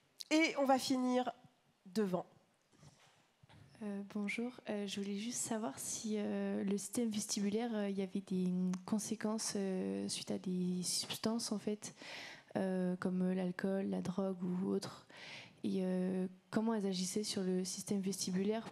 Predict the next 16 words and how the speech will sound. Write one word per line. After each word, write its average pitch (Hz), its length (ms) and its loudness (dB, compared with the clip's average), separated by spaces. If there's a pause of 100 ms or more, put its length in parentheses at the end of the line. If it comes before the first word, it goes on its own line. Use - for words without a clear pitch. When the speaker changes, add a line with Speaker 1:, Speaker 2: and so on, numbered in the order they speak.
Speaker 2:
pour, 190 240 0
euh, 185 320 2
comment, 185 400 0 (1040)
euh, 190 360 -2 (280)
au 208 80 0
niveau 208 300 2
de 196 580 0 (380)
quand 202 260 -2
on 202 100 2
est 202 60 2
un 196 120 0
peu 220 200 -2
perturbé 208 580 0
en 190 80 0
fait, - 320 -6
euh, 185 260 -2